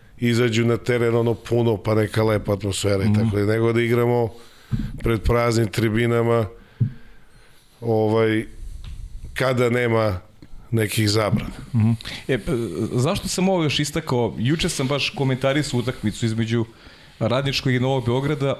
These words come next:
Speaker 2: i, i šta mi se, šta mi se svidelo, to je to neko prepoznavanje i neka identifikacija sa sportom, dakle, koliko je,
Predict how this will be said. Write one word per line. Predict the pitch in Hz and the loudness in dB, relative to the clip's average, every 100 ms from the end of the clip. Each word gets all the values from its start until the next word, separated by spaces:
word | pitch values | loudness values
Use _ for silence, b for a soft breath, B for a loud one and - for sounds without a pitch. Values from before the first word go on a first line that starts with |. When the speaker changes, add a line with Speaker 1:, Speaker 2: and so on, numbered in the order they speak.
| - | -4
Speaker 2:
i, | 120 120 | -2 0
i | 120 | 0
šta | 117 - 143 | 0 0 0
mi | 147 | 0
se, | - 139 127 | 0 -2 -2
šta | - 135 | -2 -2
mi | 139 | -2
se | - 123 | -2 -2
svidelo, | 117 135 131 123 110 | -2 -2 0 0 0
to | - 143 | 0 -2
je | 131 | 0
to | 165 | -2
neko | 139 139 147 123 - B B B B - | 0 -2 0 -2 -2 B B B B -2
prepoznavanje | 120 - 120 107 120 147 160 135 | 0 2 0 2 0 0 0 0
i | 127 | 0
neka | 139 143 | 0 0
identifikacija | 139 127 123 123 120 123 113 - 135 | -2 -2 -2 -4 -4 0 0 0 -2
sa | 123 | -2
sportom, | 110 127 127 - 107 | -2 0 0 0 0
dakle, | 101 - | 0 -2
koliko | 107 120 127 - 135 | -2 -2 -2 0 0
je, | 123 110 | 0 -2